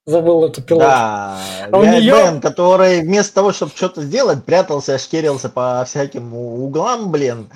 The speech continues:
Speaker 2: В итоге его всё, и прослушивал р-, радио, блин, э, колониальное, о том, что вот он чё-то начал вот сильно помешиваться на Starbucks, это, и всё, помешался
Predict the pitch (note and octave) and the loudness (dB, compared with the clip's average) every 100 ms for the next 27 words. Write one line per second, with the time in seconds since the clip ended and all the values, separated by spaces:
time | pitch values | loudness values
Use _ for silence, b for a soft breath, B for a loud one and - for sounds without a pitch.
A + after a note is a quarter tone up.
0 | B B B B - C3 F3+ E3+ C#3 C3+ | B B B B -6 -4 -2 -2 -2 -2
1 | - C3+ B2+ A#2 C3 C3+ - D#3 B2+ E3 | -4 -2 -2 -4 -8 -10 -6 -4 -2 -2
2 | - F#3+ E3 D3+ C#3 C#3 D3 C#3+ C#3+ B3+ | -2 -2 -2 -2 0 0 -2 -2 2 2
3 | C4 F3+ E3 D3+ D3 D3 C#3 C3 B2 B2 | 2 2 2 2 0 -2 -4 -6 -8 -8
4 | A#2+ A#2 A2+ C#3 C3+ C#3 C#3+ C#3 B2+ A#2+ | -10 -12 -6 -4 -4 -4 -4 -2 -4 -8
5 | A2+ A2+ A2 A2 G#2+ G2+ G#2+ A#2 C#3 A#2+ | -10 -8 -8 -8 -10 -12 -10 -8 -8 -8
6 | - A#2+ B2+ - B B D3 _ C#3 B2+ | -8 -4 -4 -6 B B -20 _ -6 -4
7 | D#3+ - C3+ D3 C#3 B2+ A#2 B2+ - D#3 | -6 -6 -6 -6 -4 -6 -4 -6 -4 -4
8 | D3+ C3 B2 A#2+ A#2+ A2+ A2+ A2+ G#2+ B2+ | -4 -6 -6 -8 -8 -8 -6 -6 -6 -6
9 | C#3+ C#3+ B2+ A#2 A2+ A#2+ A#2 B2 A#2 A2 | -4 -4 -4 -6 -6 -8 -10 -8 -6 -8
10 | G#2+ G#2 G#2 F#2+ G2+ G2+ - A3 G3 D3+ | -10 -12 -14 -16 -16 -10 0 0 0 -4
11 | A#2+ B2 A#2+ C3+ B2+ B2 C3 A#2 A2 A2+ | -6 -8 -6 -6 -6 -8 -8 -10 -12 -12
12 | A#2 C#3 C3 A2+ G2+ _ _ _ _ _ | -10 -8 -8 -8 -10 _ _ _ _ _
13 | _ _ - D3 A2 A#2 B2+ - G#2+ G2+ | _ _ -4 -4 -2 -8 -8 -6 -6 -8
14 | F2 | -18